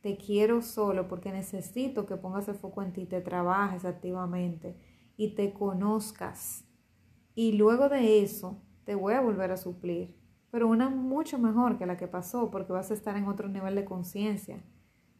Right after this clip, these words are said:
Pero la vida no te quita la persona por casualidad. De hecho, cuando te dan una pareja es para que te sirva de espejo de cosas que tienes que aprender, pero hasta que no aprendes lo que tienes que aprender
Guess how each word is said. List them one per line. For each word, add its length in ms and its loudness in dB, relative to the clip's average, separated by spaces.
Pero 220 6
la 140 6
vida 280 4
no 260 4
te 100 2
quita 260 0
la 140 2
persona 460 -6
por 160 -8
casualidad. 640 -6
De 100 2
hecho, 200 2
cuando 280 2
te 80 0
dan 180 0
una 200 4
pareja 520 -2
es 120 -6
para 220 -2
que 80 0
te 140 -4
sirva 300 0
de 80 2
espejo 480 -2
de 80 0
cosas 280 -6
que 80 -4
tienes 260 4
que 80 -2
aprender, 540 -4
pero 180 2
hasta 240 0
que 140 -4
no 160 0
aprendes 840 2
lo 140 -6
que 80 -2
tienes 300 -6
que 80 -4
aprender 640 0